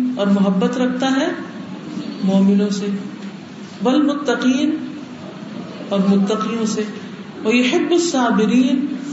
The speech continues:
محبت کرتا ہے صبر کرنے والوں سے، وَالصَّادِقِينَ، سچ بولنے والوں سے۔ وَيُحِبُّ الْمُحْسِنِينَ، احسان کرنے والوں سے،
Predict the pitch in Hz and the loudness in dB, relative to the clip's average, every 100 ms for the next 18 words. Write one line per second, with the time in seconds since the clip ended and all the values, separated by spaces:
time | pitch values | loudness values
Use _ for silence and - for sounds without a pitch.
0 | - - - - - - - - - - | -10 -12 -12 -12 -12 -10 -10 -10 -10 -10
1 | - 208 196 202 202 254 254 247 202 240 | -10 -2 2 4 4 2 2 2 0 0
2 | 247 247 - 202 220 247 220 185 185 180 | 0 0 0 0 2 2 0 0 2 2
3 | 170 170 - - - - - - - - | 0 -2 -6 -10 -14 -16 -16 -18 -16 -2
4 | 247 - - 240 196 208 226 240 262 302 | 0 0 2 2 2 0 2 2 4 2
5 | - - - - - - - - - 311 | -2 -6 -10 -12 -12 -12 -10 -8 -2 2
6 | 349 311 240 214 214 202 180 185 180 - | 4 4 2 2 2 2 4 4 4 0
7 | - - - - - - - 196 202 190 | -6 -8 -8 -10 -12 -14 -2 2 4 4
8 | 247 196 208 196 196 - - 185 196 220 | 2 4 4 6 4 2 2 6 6 4
9 | - - - - - - - - - - | 0 -2 -4 -8 -10 -10 -12 -12 -10 -2
10 | 185 - 226 254 254 247 202 202 185 170 | 0 2 2 4 4 2 2 2 2 2
11 | 175 - | 0 -2